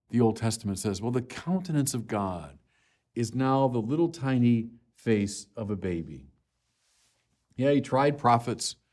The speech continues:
<laughs> he tried kings, tried patriarchs, gave laws, rituals, and commandments. And they're all good in themselves. All these things are valuable. Of course they are.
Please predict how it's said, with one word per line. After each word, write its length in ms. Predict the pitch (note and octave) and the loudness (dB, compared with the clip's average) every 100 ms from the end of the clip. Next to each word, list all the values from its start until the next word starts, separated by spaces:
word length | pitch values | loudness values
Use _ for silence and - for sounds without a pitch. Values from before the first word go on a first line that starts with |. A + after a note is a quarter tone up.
| _ _ | _ _
<laughs> 400 | _ - - - | _ -10 -10 0
he 100 | C3 | 0
tried 420 | - - A#2 A2 | 0 2 4 2
kings, 540 | - A#2 A2 G#2+ G2+ - _ _ _ | 4 4 4 0 -4 -12 _ _ _
tried 340 | - B2 A#2 A#2 | 0 4 4 4
patriarchs, 840 | A#2 A2+ A2+ A2 G2+ F#2 - - _ _ _ _ _ _ | 2 4 2 2 2 -2 -10 -16 _ _ _ _ _ _
gave 220 | B2+ A#2+ | 4 4
laws, 640 | A#2 A#2+ A#2+ A#2 A2+ A2+ | 6 8 8 6 4 0
rituals, 720 | F#2 B2 B2 A#2+ A2+ A2+ G2+ G#2 | 0 0 0 0 2 2 2 -2
and 140 | G2+ | -4
commandments. 800 | - G#2+ G#2+ G#2+ G#2+ G2 F#2+ - _ _ _ _ _ _ | -2 -2 0 0 0 -2 -6 -10 _ _ _ _ _ _
And 140 | F3 | 6
they're 160 | G3+ A#3 | 10 12
all 240 | C#4 C4+ | 12 12
good 460 | G#3 E3+ B3 F3 A#2 | 10 12 12 12 12
in 180 | C3 C#3 | 6 6
themselves. 680 | C#3 C3 D#3+ E3 A#2+ E2+ D#2+ | 6 8 10 10 10 4 -2
All 320 | C3 E3 F#3+ | 4 8 8
these 220 | F3+ D#3 | 6 4
things 260 | E3+ D#3+ C#3+ | 4 4 4
are 60 | |
valuable. 560 | B2 B2 B2+ C#3 G#2+ G#2 | 4 6 6 6 4 2
Of 80 | G2 | 0
course 240 | C3+ C3+ | 0 0
they 140 | A#2 F2+ | 0 -6
are. 200 | D2+ | -8